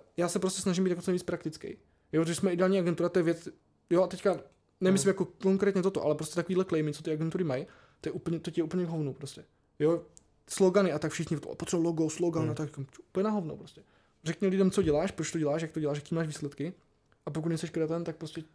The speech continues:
Speaker 1: ti to přijdu zaplatit. Jo? Takže jako takhle, no.
Speaker 2: Ideal, jako. Ideal, já dealuju.
Speaker 1: Ideal, no, jako,
Speaker 2: No.
Speaker 1: jakože, když se bavíme mezi sebou, tak říkáme jako ideál.
Speaker 2: Hmm.
Speaker 1: Když to někomu říkáme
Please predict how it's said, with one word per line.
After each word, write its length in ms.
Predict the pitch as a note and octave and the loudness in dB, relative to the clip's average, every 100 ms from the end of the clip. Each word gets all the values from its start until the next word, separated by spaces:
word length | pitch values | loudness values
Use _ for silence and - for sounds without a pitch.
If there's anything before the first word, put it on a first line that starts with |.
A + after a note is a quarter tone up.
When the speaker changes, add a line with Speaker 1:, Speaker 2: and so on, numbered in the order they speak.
| - | -8
Speaker 1:
ti 60 | |
to 60 | E3+ | -8
přijdu 200 | - G3+ | -4 -4
zaplatit. 360 | F#3+ E3 - - _ - _ _ | -4 -8 -12 -20 _ -20 _ _
Jo? 180 | D#3 E3+ - _ _ _ _ _ _ - | -4 -4 -6 _ _ _ _ _ _ -6
Takže 200 | D#3 D#3 | -4 -2
jako 160 | D#3 | -2
takhle, 200 | E3 E3 | -2 -4
no. 80 | B2+ - _ _ _ _ _ _ _ _ _ _ _ _ _ _ _ G#2 | -8 -12 _ _ _ _ _ _ _ _ _ _ _ _ _ _ _ -2
Speaker 2:
Ideal, 480 | G2 F#2+ G2 F#2+ G#2 | -2 0 -2 0 -2
jako. 240 | B2+ - F#2 _ - A#2 | -4 -8 -16 _ 2 4
Ideal, 480 | B2+ A#2 A#2 A2+ A2+ | 4 4 2 2 0
já 140 | A2+ A2 | 2 2
dealuju. 480 | G#2+ G#2 A2 A2 D3+ | 2 2 2 2 2
Speaker 1:
Ideal, 240 | E3 D#3+ | 4 2
no, 120 | D3+ | 2
jako, 220 | E3 G3 E3 | 2 2 2
Speaker 2:
No. 200 | G#2 G#2 | 0 -4
Speaker 1:
jakože, 420 | E3+ E3+ G#3+ A3 D#3 - _ _ _ _ _ _ - | -2 2 2 2 -2 -12 _ _ _ _ _ _ -6
když 140 | D#3 | -2
se 80 | A3 | 2
bavíme 280 | F#3 G3 G#3+ | 4 6 6
mezi 200 | F#3+ G#3 | 4 2
sebou, 280 | G3+ D3 D3+ | 0 2 2
tak 120 | D#3+ | 2
říkáme 220 | D#3 E3+ | 2 2
jako 160 | E3+ F3+ | 2 0
ideál. 340 | C3+ A#2 A#2+ - _ | 0 -2 -4 -8 _
Speaker 2:
Hmm. 200 | A2+ G#2+ G#2 _ | -6 -6 -6 _
Speaker 1:
Když 160 | D3 C#3 | -12 -4
to 100 | D3+ | -4
někomu 260 | C#3+ D3+ | -2 -2
říkáme 460 | D3 C#3+ C#3 C3+ | -2 -2 -2 -2